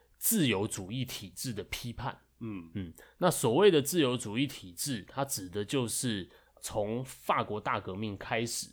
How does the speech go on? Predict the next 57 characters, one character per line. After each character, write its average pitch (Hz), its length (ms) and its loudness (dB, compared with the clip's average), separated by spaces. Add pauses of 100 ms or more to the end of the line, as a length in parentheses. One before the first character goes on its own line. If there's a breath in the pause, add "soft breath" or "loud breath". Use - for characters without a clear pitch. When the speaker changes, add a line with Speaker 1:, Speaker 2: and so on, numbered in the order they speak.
Speaker 1:
法 143 140 4
国 123 100 4
大 127 80 6
革 117 60 4
命 117 140 2
不 104 60 -6
是 110 140 -4
把 - 240 -8
这 120 140 -6
个 90 360 -4 (120)
国 113 160 2
王 113 140 6
推 127 140 0
上 120 160 2
断 117 180 2
头 98 120 2
台 92 180 -4
吗？ 87 240 -4
Speaker 2:
嗯。 80 60 -12 (260 loud breath)
Speaker 1:
然 110 160 6
后 123 320 6 (280 loud breath)
不 131 80 4
是 135 80 2
颁 147 200 2
布 147 140 2
了 104 100 4
一 104 60 0
个 113 80 0
宪 110 340 2
法 - 320 -10
吗？ 58 100 -14
Speaker 2:
嗯。 85 180 -10 (180)
Speaker 1:
那， 160 120 6
那 220 120 10
个 143 80 6
时 123 80 4
候 131 100 8
宪 131 220 6
法 90 140 0
最 151 180 6
主 98 200 -6
要 113 120 6
的 98 80 2
就 107 160 0
是， 98 380 -4 (360 soft breath)
呃， 87 560 2 (120)
人 113 320 2
有 87 520 0 (380)
自 160 380 4
由、 92 440 2
Speaker 2:
平 113 120 -4
等。 131 100 0
Speaker 1:
财 110 320 4
产、 110 380 -2
Speaker 2:
哦。 95 260 0
Speaker 1:
生 151 300 4
命 143 500 2